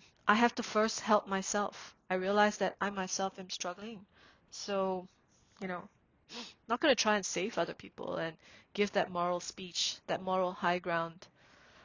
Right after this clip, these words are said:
Um, I'm not gonna judge others. You know, they do what they want. Really. <laughs> You do what you want. You comport yourself how you want.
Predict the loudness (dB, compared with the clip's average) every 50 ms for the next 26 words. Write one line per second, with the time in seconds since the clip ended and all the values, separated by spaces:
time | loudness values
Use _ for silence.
0 | -20 _ _ _ -6 -4 -2 -2 -4 -6 -12 _ -6 -4 0 2 2 2 4 2
1 | 2 2 2 4 4 4 4 2 0 -4 -4 -6 -6 -8 -8 -6 -6 -6 -8 -8
2 | -12 -18 _ _ _ -14 -10 -8 -4 -4 -2 -2 -4 -4 -2 -2 0 0 0 -2
3 | 0 0 -2 -2 -4 -6 -12 -16 -16 -16 -18 _ _ _ _ _ _ _ _ _
4 | _ -4 -2 -2 0 -2 -4 -6 -10 _ _ _ _ -16 -10 -6 -4 -2 0 4
5 | 4 4 4 2 -2 -2 0 2 2 4 4 2 0 0 -4 -8 -10 -12 -20 -20
6 | _ -14 -10 -4 -2 0 0 0 2 2 2 2 2 2 0 4 4 2 4 6
7 | 4 4 4 2 -2 -4 -2 0 0 0 -2 -4 -6 -10